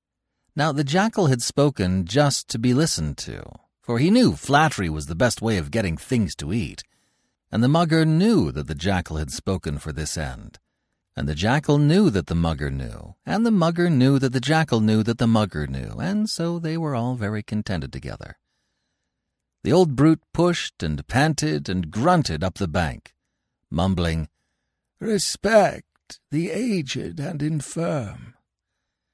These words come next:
And all the time his little eyes burned like coals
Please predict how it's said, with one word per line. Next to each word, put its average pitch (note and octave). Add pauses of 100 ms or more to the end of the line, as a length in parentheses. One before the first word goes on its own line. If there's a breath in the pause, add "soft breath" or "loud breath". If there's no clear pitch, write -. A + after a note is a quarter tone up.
(680)
And -
all D2+
the D#2+
time E2
his C#2+
little E2
eyes E2+
burned F2+
like E2+
coals C#2+